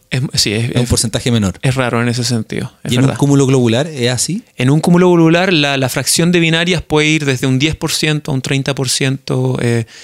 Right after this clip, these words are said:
Speaker 1: es bien difícil medirlo también.
Speaker 2: Eso,
Speaker 1: Entonces no
Speaker 2: eso
Speaker 1: sabemos
Speaker 2: te, eso te iba a
Speaker 1: exactamente.
Speaker 2: preguntar, porque cuando tú tienes estrellas solas en un, en un lugar, obviamente tú miras la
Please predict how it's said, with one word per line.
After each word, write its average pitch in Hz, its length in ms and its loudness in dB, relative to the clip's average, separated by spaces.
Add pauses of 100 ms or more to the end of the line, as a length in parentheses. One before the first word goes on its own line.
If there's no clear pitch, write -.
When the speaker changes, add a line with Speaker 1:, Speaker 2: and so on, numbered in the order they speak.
(160)
Speaker 1:
es 139 220 -2
bien 175 200 2
difícil 170 360 0
medirlo 131 420 2
también. 113 420 -4 (440)
Speaker 2:
Eso, - 320 -4
Speaker 1:
Entonces 147 160 2
no 147 60 2
Speaker 2:
eso - 80 0
Speaker 1:
sabemos 160 280 2
Speaker 2:
te, 165 120 0
eso 160 60 -2
te 151 60 -2
iba 160 60 2
a - 20 2
Speaker 1:
exactamente. 147 200 2
Speaker 2:
preguntar, 170 360 0
porque 123 220 -2
cuando 120 240 2
tú 135 80 -6
tienes 175 220 2
estrellas 160 360 -2
solas 131 640 0 (180)
en 113 140 0
un, 120 160 2
en 127 120 4
un 143 120 4
lugar, 131 420 2 (760)
obviamente 170 440 0
tú 135 140 2
miras 156 320 0
la 135 460 -2